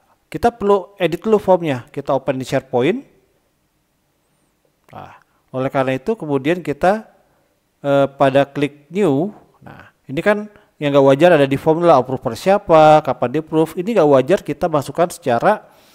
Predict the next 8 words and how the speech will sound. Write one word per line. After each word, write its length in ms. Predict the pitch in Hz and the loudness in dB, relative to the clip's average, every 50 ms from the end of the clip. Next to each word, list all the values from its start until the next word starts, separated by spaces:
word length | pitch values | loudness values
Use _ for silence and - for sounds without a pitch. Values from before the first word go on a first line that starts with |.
| _ _ _ _ _ _ _ _ - | _ _ _ _ _ _ _ _ -6
eh, 440 | 147 139 139 139 139 139 135 135 135 135 135 _ _ - 143 | -4 -2 0 0 2 0 0 0 -2 -4 -8 _ _ -10 -6
manual. 480 | 139 156 175 170 135 110 98 95 - _ _ _ _ _ | -4 0 2 2 2 2 0 -6 -14 _ _ _ _ _
Oke. 480 | _ - 147 170 220 247 - _ _ _ _ _ _ _ _ _ _ - | _ -4 -2 -2 -2 -2 -6 _ _ _ _ _ _ _ _ _ _ 0
Oh, 160 | 165 131 107 - - _ _ _ _ _ _ _ _ _ _ _ _ _ _ | 0 0 0 -4 -20 _ _ _ _ _ _ _ _ _ _ _ _ _ _
saya 560 | _ - - - - 151 147 165 185 202 190 | _ -20 -16 -8 -4 -2 -2 -2 -2 -4 -6
salah 240 | - 170 147 135 139 | -8 -8 -6 -6 -6
data 320 | 127 117 127 120 - 131 | -6 -6 -8 -6 -6 -8
tipe. 480 | 131 - 170 165 - 156 123 101 - _ | -8 -8 -10 -10 -6 -6 -6 -6 -8 _